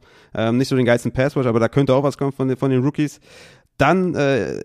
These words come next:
in der achten Woche, äh, Woche acht, äh, ge-, also bei den Falcons. Also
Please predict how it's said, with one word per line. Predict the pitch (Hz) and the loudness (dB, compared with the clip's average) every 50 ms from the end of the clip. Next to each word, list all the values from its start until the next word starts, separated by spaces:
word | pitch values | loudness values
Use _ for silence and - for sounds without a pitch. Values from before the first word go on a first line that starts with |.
| 50 | -6
in | - 120 135 131 | 0 2 2 4
der | 127 123 117 - | 4 4 2 2
achten | 147 165 - - 156 143 | -2 -4 -2 -2 -2 0
Woche, | 123 143 143 - 143 131 120 | 0 0 0 0 0 2 2
äh, | 113 117 107 101 107 | 2 2 2 0 -2
Woche | 117 104 120 110 | -2 -2 -2 -2
acht, | 127 139 - - - - - | -2 -4 -6 -8 -18 -12 -6
äh, | - 117 113 110 | -4 -2 -2 -2
ge-, | 110 123 143 156 147 - - | 0 2 2 2 2 0 -2
also | - 117 117 113 113 | -2 0 0 0 0
bei | - 131 165 | 0 2 2
den | 165 160 | 2 0
Falcons. | - - 156 170 170 - 127 135 151 - - - _ - | 2 2 0 0 2 0 -2 -2 -4 -6 -12 -20 _ -4
Also | - 113 117 110 123 120 120 113 | 0 0 2 4 4 4 2 2